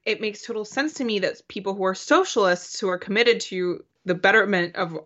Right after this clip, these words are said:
our collective lives, would also be invested in helping, you know, help, directly helping other people around them. Um, and I think that there's, there, there are going to be times when we feel called to do that. I think, though,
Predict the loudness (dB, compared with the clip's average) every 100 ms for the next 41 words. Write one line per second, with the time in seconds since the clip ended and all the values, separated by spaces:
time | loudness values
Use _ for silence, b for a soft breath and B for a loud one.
0 | 0 2 2 -2 -2 0 0 0 2 4
1 | 2 0 -2 -4 -4 -6 -4 -4 -4 -6
2 | -4 -2 -2 -4 -8 b b 0 2 4
3 | 0 -2 -4 -4 -4 -4 -2 2 2 2
4 | -2 -4 -6 -6 -6 -8 -6 -4 0 -2
5 | -2 -4 -6 B B B B -2 0 2
6 | 2 2 0 0 0 2 0 -2 -10 _
7 | 2 2 2 0 2 0 0 -4 -10 -4
8 | -4 -2 -4 -4 -2 -2 -4 0 0 0
9 | 0 0 0 -2 -2 2 2 0 -4 b
10 | b b b 0 2 4 2 0 -6 -20
11 | _ _ _ 2 6 6 4 2 -4